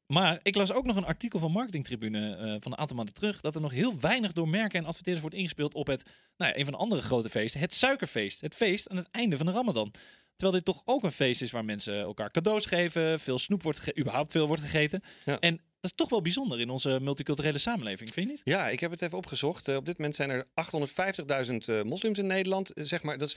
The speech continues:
Speaker 2: vijf procent van de bevolking. Weet je, dat is toch best een behoorlijke groep, eh, zou je zo zeggen. En, ehm, ja, ik denk toch dat winkels en bedrijven hier, eh, forse omzetten laten liggen door hier niet, eh, al te veel op in te spelen.
Speaker 1: Nou ja, en, en wat ook zo is, is dat,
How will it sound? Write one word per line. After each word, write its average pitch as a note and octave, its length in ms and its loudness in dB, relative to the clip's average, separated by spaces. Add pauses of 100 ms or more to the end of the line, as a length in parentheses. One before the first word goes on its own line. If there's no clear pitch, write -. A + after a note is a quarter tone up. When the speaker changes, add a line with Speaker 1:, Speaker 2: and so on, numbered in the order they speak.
Speaker 2:
vijf G#3+ 260 2
procent C3+ 400 0
van C3 100 -4
de D3 60 -4
bevolking. F3 540 2
Weet G#2 100 -2
je, - 60 -8
dat F3 100 0
is - 60 -2
toch F3+ 140 -2
best F3+ 260 0
een D3 60 -2
behoorlijke C3+ 400 0
groep, - 340 -4
eh, A#2+ 80 -2
zou G#2+ 200 -2
je A2 80 -6
zo G#2+ 100 -8
zeggen. A2+ 420 -2
En, C3+ 180 0 (380)
ehm, C3 520 0
ja, F3 160 0
ik C#3+ 140 -6
denk E3+ 140 0
toch G3+ 120 0
dat F3+ 240 -2
winkels G3+ 540 2
en D#3 120 -2
bedrijven E3 400 -2
hier, D#3+ 300 -2
eh, D3 60 -2
forse F#3+ 340 0
omzetten E3 420 -2
laten D3 280 -2
liggen E3 260 0
door C#3 120 -2
hier C#3 140 -2
niet, D#3+ 280 -2
eh, C#3+ 280 0
al D3+ 140 -4
te - 100 -10
veel C#3+ 160 -6
op C3+ 120 -12
in F#3+ 80 -4
te - 60 -6
spelen. F#2 260 -4
Speaker 1:
Nou E3+ 120 0
ja, E3+ 80 -2
en, F#3 160 -2
en F3 180 -2
wat E3+ 160 -2
ook A3+ 120 -6
zo - 80 -6
is, A#2+ 160 -2
is D3+ 80 -8
dat, D3+ 220 -6